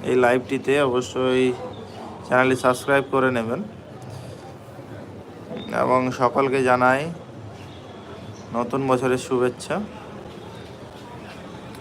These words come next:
ধন্যবাদ সকলকে। এই মুহূর্তে আমি একটু ব্যস্ত আছি, তাই লাইভটি এখন করতে পারছি না। আমি রাত্রি আটটার মধ্যে লাইভে আসব এবং রাত্রি আটটায় কিছু অনুষ্ঠান আছে এখানে, সাংস্কৃতিক অনুষ্ঠান,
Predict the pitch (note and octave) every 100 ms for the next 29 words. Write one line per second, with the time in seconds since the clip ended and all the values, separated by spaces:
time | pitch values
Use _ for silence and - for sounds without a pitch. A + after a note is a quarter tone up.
0 | - - A#2 A#2+ B2+ C3+ C3 C3 B2 B2+
1 | A#2 D3 G3 C#3 A#2+ B2 A#2+ - - C3+
2 | C3 B2+ B2 B2 B2+ B2+ B2 B2 A#2 -
3 | - - - - - G3+ A#2 A#2+ A#2+ A#2+
4 | C3+ B2 A2 B2+ F#3+ G3+ - - - -
5 | - - B2+ B2+ C3 B2+ A#2+ A#2+ A#2+ -
6 | C3+ C3 B2+ B2+ C3 C3 A#2 - C3 B2+
7 | D3+ C#3 C3 B2 C3+ C3+ F3+ C3+ B2 B2+
8 | B2 B2 A#2 A#2 A#2 B2 B2+ B2+ B2 A#2
9 | - - B2+ B2+ B2+ A#2 A#2+ C3 B2+ A#2+
10 | B2 B2+ B2 A#2+ A#2+ C#3+ C3+ A#2+ A#2+ B2
11 | B2 A#2+ A#2 A#2+ B2 A#2+ A#2+ B2+ B2+ B2
12 | B2+ B2 C3+ - C3+ C3 B2+ B2+ A#2+ A#2+
13 | A#2 A2+ - A#2+ A2+ A#2+ A2+ A#2 - A#2+
14 | A2+